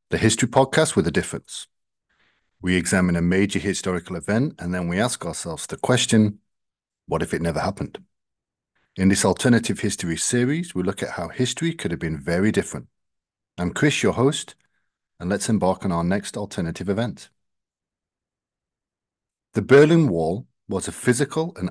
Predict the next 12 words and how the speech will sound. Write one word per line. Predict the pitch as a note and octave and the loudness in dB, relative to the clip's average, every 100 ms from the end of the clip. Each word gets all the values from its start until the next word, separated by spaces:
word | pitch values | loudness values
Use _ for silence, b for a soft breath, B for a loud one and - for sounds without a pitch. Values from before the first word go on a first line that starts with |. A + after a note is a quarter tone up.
| - | -2
ideological | G#2+ B2 C#3+ C#3 C#3 - D#3+ | 0 2 2 0 -2 -4 -6
barrier | C#3+ E2 D2+ E2 A2 _ _ _ _ | -4 -8 -6 -10 -10 _ _ _ _
that | - D#2+ | -4 -2
divided | F#2 F2+ F2 F2 - | 0 2 2 0 2
East | A2 - | 0 2
and | C3+ C3 | 2 2
West | C3 - | 0 -2
Berlin | F2+ F2+ E2 D#2 D#2+ _ - | -2 -2 -4 -6 -12 _ -8
during | F2+ F2+ | -2 0
the | F2 | 0
Cold | - F2 E2+ | -2 -6 -6
War. | - C#2 | -8 -10